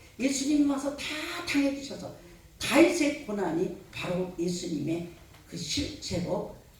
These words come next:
바로 십자가 죽으셔서 우리 인생이 이렇게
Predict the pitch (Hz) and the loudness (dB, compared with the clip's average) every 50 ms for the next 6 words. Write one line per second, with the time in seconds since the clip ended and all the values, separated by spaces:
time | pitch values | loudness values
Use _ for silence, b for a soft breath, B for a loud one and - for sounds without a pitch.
0 | - - - - - - - - 214 214 208 202 202 202 - - - - - - | -20 -20 -20 -20 -20 -12 -6 -2 0 0 0 0 -2 -4 -6 -8 -10 -12 -8 -6
1 | 208 185 175 175 175 175 - - - 165 156 139 135 127 117 - 180 180 175 - | -6 -4 -2 -2 -2 -2 -4 -8 -8 -8 -8 -6 -6 -8 -10 -10 -10 -10 -10 -8
2 | 214 214 214 233 226 - - 208 247 269 277 269 269 - 180 156 156 156 - - | -8 -8 -6 -6 -6 -6 -6 -2 0 0 0 0 -2 -2 -2 -2 -2 -4 -6 -6
3 | 190 175 175 165 160 147 | -4 -4 -4 -4 -6 -8